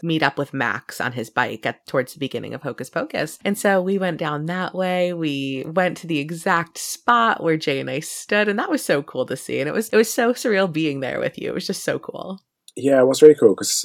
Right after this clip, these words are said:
Speaker 2: like we told you, our last trip, we were gonna walk there. So when Ali
Speaker 1: <laughs>
Speaker 2: drove us there, I realised how long that walk would have been. Like, there would have been a couple of hours probably at least just to walk
Speaker 1: Yes.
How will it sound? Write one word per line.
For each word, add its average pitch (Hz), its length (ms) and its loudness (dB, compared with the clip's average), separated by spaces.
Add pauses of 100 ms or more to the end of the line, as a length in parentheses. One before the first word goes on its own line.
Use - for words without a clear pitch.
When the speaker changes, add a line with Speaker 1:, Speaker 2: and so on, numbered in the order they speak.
Speaker 2:
like 123 280 4
we 123 60 2
told 120 240 2
you, 110 360 4
our 113 160 2
last 113 320 2
trip, 123 340 2
we 117 80 6
were 113 100 6
gonna 120 140 8
walk 101 460 4
there. 151 400 2 (320)
So - 180 8
when 120 180 10
Ali 120 240 8
Speaker 1:
<laughs> 117 80 6
Speaker 2:
drove 123 220 12
us 113 140 2
there, 98 260 6
I 98 40 4
realised 107 560 6
how 98 500 4
long 95 460 0
that 92 160 0
walk 101 360 0
would 98 120 2
have 98 120 -2
been. 110 300 4
Like, 98 180 2
there 107 140 6
would 95 80 2
have 92 80 -2
been 90 100 -2
a 87 60 -10
couple 92 240 -8
of 90 80 -4
hours 92 320 0
probably 87 240 -2
at 82 100 -4
least 90 280 0
just - 160 -8
to 87 80 -8
walk 87 200 0
Speaker 1:
Yes. - 380 -6